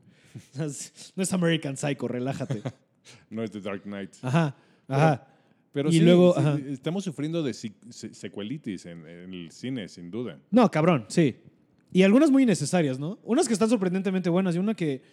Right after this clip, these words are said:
Speaker 1: que no esperaba nada, la vi y me la pasé bomba. No en el cine, obvio. Este, la de Man in Black International. ¿La
Speaker 2: Ah, no la he
Speaker 1: viste?
Speaker 2: visto, no.
Speaker 1: Güey, yo juré
Speaker 2: ¿Recomendable?
Speaker 1: O sea, como para dominguear. O sea, como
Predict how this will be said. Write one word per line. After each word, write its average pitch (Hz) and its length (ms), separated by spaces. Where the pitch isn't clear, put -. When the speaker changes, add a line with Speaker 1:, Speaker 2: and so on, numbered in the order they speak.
Speaker 1:
que 156 100
no 165 60
esperaba 185 400
nada, 180 320
la 156 100
vi 151 120
y 175 40
me 170 80
la 147 100
pasé 135 220
bomba. 156 500
No 139 220
en 143 100
el 120 120
cine, 139 240
obvio. 123 200
Este, 123 240
la 123 140
de 127 260
Man 147 160
in 165 80
Black 156 200
International. 139 580
¿La 160 100
Speaker 2:
Ah, - 20
no 151 120
la 160 80
he - 20
Speaker 1:
viste? 156 220
Speaker 2:
visto, 120 120
no. 143 200
Speaker 1:
Güey, 247 180
yo 320 120
juré 247 100
Speaker 2:
¿Recomendable? 156 500
Speaker 1:
O 214 100
sea, 226 160
como 220 180
para 220 220
dominguear. 220 360
O - 20
sea, 202 160
como 196 320